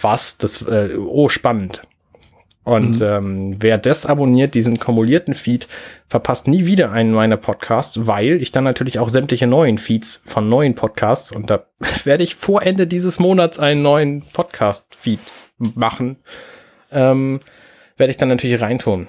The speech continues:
Speaker 1: Also ich hab nämlich, <laughs> pass auf, mein Plan ist folgender. Ich habe einen Podcast, eine Podcast-Folge, die ich zweitausenddreizehn aufgenommen habe, mit Philipp Eisenseele Albrecht, cooler Typ.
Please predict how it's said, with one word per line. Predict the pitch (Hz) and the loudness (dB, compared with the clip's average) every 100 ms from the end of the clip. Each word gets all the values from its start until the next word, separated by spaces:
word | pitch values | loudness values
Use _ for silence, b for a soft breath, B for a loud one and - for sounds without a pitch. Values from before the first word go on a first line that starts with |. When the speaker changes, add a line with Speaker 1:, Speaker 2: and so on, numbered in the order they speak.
| - | -4
Speaker 1:
Also | 113 127 | 0 0
ich | 120 | 0
hab | 160 | -2
nämlich, | 139 135 135 - | 0 2 0 -2
<laughs> | - - - - - - - - 220 202 156 - _ - - - | -4 -4 -4 -12 -20 -20 -16 -10 -8 -6 -8 -10 _ -20 -20 -12
pass | - 135 | -2 0
auf, | 110 | 2
mein | 123 120 | 2 0
Plan | - 127 147 | 0 -2 -2
ist | - | -2
folgender. | 143 131 95 90 | -2 -2 -4 -10
Ich | - - | -10 -2
habe | 139 156 156 - | 0 2 2 2
einen | 131 120 120 117 117 | 0 2 0 -2 -6
Podcast, | - 151 - - 156 170 - - - _ _ | -4 -4 -4 -8 -6 -6 -8 -14 -20 _ _
eine | - 139 | -2 0
Podcast-Folge, | 147 156 - - - - 127 117 98 - _ B B B | -2 -4 -4 -6 -4 0 2 2 -2 -10 _ B B B
die | 110 | -8
ich | 107 | -4
zweitausenddreizehn | 131 131 123 123 120 117 - 131 | -2 -2 -2 -2 0 0 0 0
aufgenommen | 139 - 101 92 98 | -2 -2 -2 -2 0
habe, | 101 139 185 _ _ _ _ _ - | 0 0 -2 _ _ _ _ _ -6
mit | - 123 - - | 0 0 0 -8
Philipp | 120 - 165 185 - | -8 -2 0 0 -2
Eisenseele | - 143 143 120 107 107 113 - | -2 0 2 4 4 4 2 2
Albrecht, | 117 120 110 - - - - | 0 0 0 -4 -12 -18 -2
cooler | 151 151 | 0 2
Typ. | - - | 0 -4